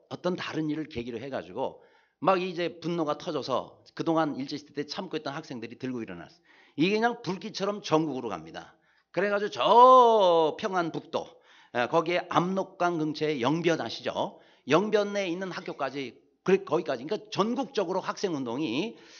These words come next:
어, 일어나게 된 것입니다. 근데 거기에 숭덕 여학교가 있었어요. 거기에 또 여학생들도 막 태극기를 들고 시위를 합니다.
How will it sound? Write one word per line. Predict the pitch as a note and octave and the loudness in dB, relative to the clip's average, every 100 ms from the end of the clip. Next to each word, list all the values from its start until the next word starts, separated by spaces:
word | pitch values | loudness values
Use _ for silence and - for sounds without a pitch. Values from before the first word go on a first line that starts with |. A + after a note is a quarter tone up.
| - - | -20 -12
어, | F#2 F#2+ | -8 -4
일어나게 | B2 A#2+ G#2+ G2 A2+ A#2 A2+ - | -2 -2 -2 -4 -4 -4 -8 -10
된 | A#2+ | -8
것입니다. | G2 - E2 D#2 - - _ | -8 -10 -14 -16 -18 -20 _
근데 | - A#3+ | -4 0
거기에 | E3+ D3+ E3+ A#2 B2+ F2+ - _ - - - | 0 0 0 0 0 -2 -10 _ -20 -20 -20
숭덕 | - - B3+ B3 A#3+ B3 | -14 -6 0 2 2 0
여학교가 | A2+ C3 A#2+ G#2 F2 | -4 -4 -6 -10 -12
있었어요. | E2 - - - - _ _ _ _ | -14 -18 -18 -20 -20 _ _ _ _
거기에 | - A#3+ C4 | 2 2 2
또 | C4 A#3 | -2 4
여학생들도 | F#3 G#3 F#3+ E3+ E3 | 4 4 -2 -8 -10
막 | E3+ - C#3 - - - - - - - - | -12 -8 -6 -6 -8 -12 -14 -18 -20 -20 -12
태극기를 | A3+ F#3 - E3 | -10 -8 -8 -10
들고 | C#3+ | -8
시위를 | C#3 - D3+ C3+ | -10 -10 -10 -10
합니다. | D#3+ - D3+ - | -12 -14 -20 -20